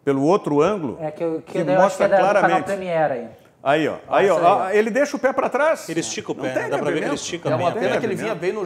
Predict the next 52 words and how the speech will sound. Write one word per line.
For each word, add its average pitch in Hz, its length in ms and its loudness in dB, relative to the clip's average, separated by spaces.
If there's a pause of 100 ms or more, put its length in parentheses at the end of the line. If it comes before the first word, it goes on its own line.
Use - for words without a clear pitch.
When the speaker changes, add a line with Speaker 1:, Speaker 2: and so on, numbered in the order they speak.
Speaker 4:
jogo 151 540 -4
e 131 140 -6
agora, 143 420 -2
com 131 240 -8
essa 170 180 -4
expulsão 170 720 -6
absolutamente 180 680 -6
ridícula, 208 680 -10
coloca 202 400 -6
tudo 208 180 -8
a - 20 -12
perder, 175 380 -8
né? 143 260 -16
Speaker 2:
Não, 180 120 -4
e 143 120 -6
ele 147 100 -2
tá, 175 160 -4
Speaker 1:
É 202 80 2
Speaker 2:
e, 160 220 -4
e, 156 160 -4
Speaker 1:
juvenil, 180 640 -2
Speaker 2:
e 160 100 -2
ele 165 140 -2
tá, 170 160 2
Speaker 1:
juvenil 190 580 0
de 156 100 -6
Speaker 2:
e, 160 40 -6
Speaker 1:
comportamento. 156 520 -4
Speaker 2:
e 170 40 4
ele 175 140 2
tá 175 140 -2
suspenso - 320 -10
por 180 140 -6
dois 185 220 -4
jogos, 147 400 0
né? 131 120 -10
Porque 143 200 -8
ele 139 60 -2
tinha 151 120 -14
recebido 147 400 -8
o 175 60 -6
terceiro 160 340 -6
Speaker 4:
É. 120 60 -4
Speaker 2:
cartão 131 240 -2
amarelo 120 400 0
Speaker 1:
É. - 20 -8
Speaker 2:
no 131 80 -8
jogo 123 580 -8
contra 131 200 -12
o - 20 -20
Curitiba 135 480 -8
ainda, 175 380 -8